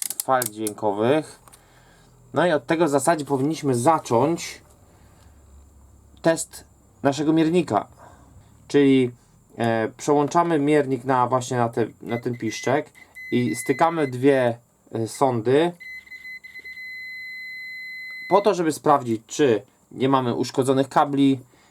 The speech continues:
e, czy faktycznie to spada nam aż do zera, czy wszystko, czy miernik działa, czy jest w porządku.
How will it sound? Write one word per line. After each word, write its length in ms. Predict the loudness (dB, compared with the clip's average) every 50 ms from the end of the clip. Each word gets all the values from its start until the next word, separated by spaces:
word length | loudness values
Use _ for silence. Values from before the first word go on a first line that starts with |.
| _ _
e, 340 | -4 0 2 4 4 4 2
czy 420 | 0 -2 0 2 4 4 4 2 2
faktycznie 720 | -2 -4 -4 -2 -4 -6 -6 -4 -4 -2 0 0 0 -2 -4 -8 -14 -16 -16 -16 -16 -16 -18 -18 -16 -16 -16 -16 -6 0
to 160 | 2 2 2
spada 500 | 2 -4 -8 0 2 2 4 4 4 2
nam 180 | 2 0 -2
aż 180 | 0 0 0 2
do 120 | 2 0
zera, 440 | 2 4 2 4 4 4 2 2 0 -4 -16 -20 -20 -20 -18 -18 -18 -18 -18 -18 -18 -16 -16 -18 -18 -16 -16 -16 -10
czy 380 | -2 0 2 4 4 4 2 0 -4 -10 -16 -16 -18 -16 -16 -18 -16 -16 -16 -16 -16 -16 -16 -16 -16 -18 -18 -18 -16 -14 -14 -12
wszystko, 360 | -6 -6 -6 -6 -2 -4 -4
czy 100 | -2 0
miernik 360 | 0 2 2 2 0 -2 -4 0
działa, 260 | 2 4 4 4 2
czy 120 | 0 -2 -4
jest 120 | -4 -4
w 40 | _
porządku. 640 | -6 0 0 0 0 0 -4 _ 0 2 2 0